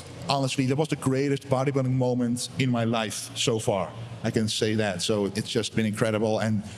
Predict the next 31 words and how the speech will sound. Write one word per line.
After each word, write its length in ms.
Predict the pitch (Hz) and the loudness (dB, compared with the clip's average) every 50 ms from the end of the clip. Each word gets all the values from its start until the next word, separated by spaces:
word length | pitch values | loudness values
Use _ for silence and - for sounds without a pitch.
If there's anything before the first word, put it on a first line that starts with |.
| - - - | -12 -6 -2
the 160 | 127 131 127 - | -2 -2 0 0
aftermath 720 | 127 139 135 - - 135 123 123 123 120 120 113 - - | 0 0 0 2 2 2 2 2 2 0 0 0 0 0
also, 460 | 123 123 120 117 - 123 110 107 107 | 0 0 0 0 0 2 2 2 2
just 420 | 107 123 117 110 - - - - - - - - - - - | 0 0 0 -2 -4 -8 -10 -12 -12 -16 -18 -16 -16 -10 -6
so 280 | - - - 151 151 143 | -2 0 2 2 2 0
grateful 480 | 147 - 127 127 127 131 127 - 135 | 0 0 0 0 0 0 0 0 0
for 120 | 120 - 123 | 2 2 2
everything 340 | 127 127 123 120 131 120 | 2 0 0 0 0 2
that 60 | 120 117 | 2 2
has 120 | 113 110 | 0 0
happened. 480 | - 123 127 127 151 139 143 147 143 - | 0 0 0 2 0 0 0 0 0 0
And 180 | - 123 120 117 | 0 2 2 2
I'm 380 | 117 117 117 117 117 120 120 120 120 117 - - - - - - | 2 2 2 2 0 0 -2 -4 -8 -12 -14 -16 -18 -8 -2 0
really 240 | 113 135 143 139 131 | 2 2 2 2 2
motivated 540 | 127 123 123 131 135 127 139 131 127 131 127 | 2 2 2 2 2 2 2 0 0 0 0
to 80 | 131 113 | 0 -2
show, 520 | - - 151 135 131 131 131 131 127 120 117 123 - - - - - - - - - - | 0 2 2 2 2 2 2 0 0 -2 -4 -6 -10 -12 -14 -16 -16 -16 -16 -14 -6 -2
you 80 | - 131 | 0 0
know, 140 | 120 120 110 | 2 2 2
my 160 | 110 127 127 | 2 0 0
true 420 | 123 123 - - - 185 185 180 160 127 - | 0 -2 -4 -2 0 0 2 2 0 2 2
best 340 | 160 147 135 127 - - - | 0 0 0 -2 -4 -4 -2
that 140 | - 120 120 | 0 0 2
I 80 | 120 120 | 0 0
can 160 | 120 135 117 | 0 0 0
be 240 | 110 131 127 123 120 | 2 2 2 2 0
at 100 | 117 117 | 0 0
the 100 | - 117 | 0 0
Olympia 360 | 117 120 123 127 123 127 113 | 2 2 0 0 2 2 2
now, 300 | 110 113 107 107 107 107 | 2 2 2 2 0 0
because 540 | 107 120 113 123 110 110 107 - - - | -2 0 0 2 2 2 0 -2 -4 -8